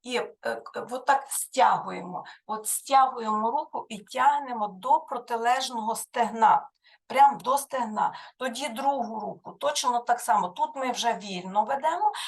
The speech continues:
і тут, е, з, е, від, е, е, правого плеча теж тягнемо до лівого стегна, до правого стегна.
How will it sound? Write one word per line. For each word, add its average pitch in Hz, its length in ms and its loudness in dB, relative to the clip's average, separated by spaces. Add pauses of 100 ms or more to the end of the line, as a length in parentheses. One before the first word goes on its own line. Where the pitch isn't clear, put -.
(260)
і 254 100 -6
тут, 285 440 -4
е, 240 160 4
з, - 220 -10
е, 220 360 -4
від, 254 340 -6 (360)
е, 196 400 -6
е, 196 480 -4
правого 240 540 4
плеча 349 500 2 (340)
теж 311 420 2
тягнемо 269 600 2
до 233 360 -4
лівого 220 480 -8
стегна, 208 640 -4 (220)
до 233 180 6
правого 240 440 4
стегна. 180 500 -6